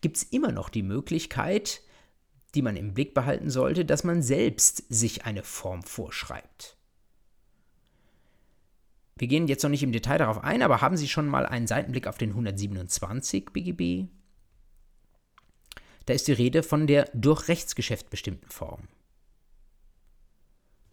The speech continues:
Ich kann also zum Beispiel in einem Vertrag vorsehen, dass jegliche Änderungen eines Vertrags eine bestimmte Form haben müssen, einer bestimmten Form genügen müssen.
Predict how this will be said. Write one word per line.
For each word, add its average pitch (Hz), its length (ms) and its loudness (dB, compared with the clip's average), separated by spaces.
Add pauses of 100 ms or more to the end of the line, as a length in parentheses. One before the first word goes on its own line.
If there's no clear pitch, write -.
(180)
Ich - 140 -12
kann 180 380 -2 (1080)
also 127 600 -2
zum 117 180 -4
Beispiel 120 380 -2
in 120 160 -6
einem 120 340 -4
Vertrag - 480 -8
vorsehen, 120 880 -4
dass - 360 -2
jegliche 156 500 -2
Änderungen 127 540 0
eines 95 260 -6
Vertrags - 840 -10 (300)
eine 120 160 -4
bestimmte 131 640 -6
Form 107 640 -4 (320)
haben 98 320 -6
müssen, - 320 -8 (280)
einer 104 120 -10
bestimmten 113 300 -10
Form 107 360 -6
genügen 110 420 -6
müssen. - 360 -10